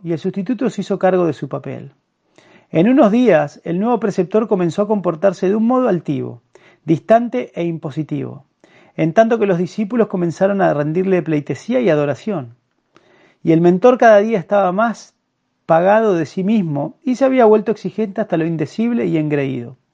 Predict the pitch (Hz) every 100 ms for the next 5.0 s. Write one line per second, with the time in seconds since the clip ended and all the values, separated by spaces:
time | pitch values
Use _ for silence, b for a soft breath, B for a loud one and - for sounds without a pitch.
0 | b b b b b b - 147 147 175
1 | 202 214 180 160 151 - 214 180 233 165
2 | 170 - 233 254 240 202 175 - 196 196
3 | 180 156 139 147 185 220 220 180 156 156
4 | 156 165 160 - 131 151 202 202 - 131